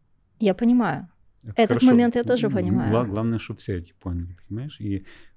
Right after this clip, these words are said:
Speaker 2: вот те заявления, что мужчина берет женщину с кем-то, с приданым, с чем-то, а это, это,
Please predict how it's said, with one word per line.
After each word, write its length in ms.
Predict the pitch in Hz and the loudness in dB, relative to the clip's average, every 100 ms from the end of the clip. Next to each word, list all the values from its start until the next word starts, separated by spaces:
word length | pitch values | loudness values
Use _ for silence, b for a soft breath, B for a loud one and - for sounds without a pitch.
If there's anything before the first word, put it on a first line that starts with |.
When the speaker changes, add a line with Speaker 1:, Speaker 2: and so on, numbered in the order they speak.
| - | -14
Speaker 2:
вот 160 | 101 | -10
те 260 | - 104 101 | -4 -2 -2
заявления, 560 | 90 101 98 110 101 98 | -2 -4 -2 -2 -2 -4
что 640 | - - 92 90 87 80 - - | -8 -10 -8 -6 -8 -12 -18 -12
мужчина 460 | 92 101 - 104 92 | -6 -6 -4 -4 -4
берет 340 | 85 92 85 | -4 -6 -6
женщину 520 | 85 98 90 95 87 | -4 -4 -4 -8 -10
с 160 | 85 - - | -10 -18 -12
кем-то, 340 | 98 87 90 | -8 -8 -10
с 80 | - | -14
приданым, 540 | - 95 95 90 87 | -12 -10 -8 -6 -6
с 40 | 87 | -8
чем-то, 380 | - 87 87 | -8 -10 -8
а 40 | 101 | -10
это, 200 | 214 - | -8 -8
это, 280 | 95 - | -8 -8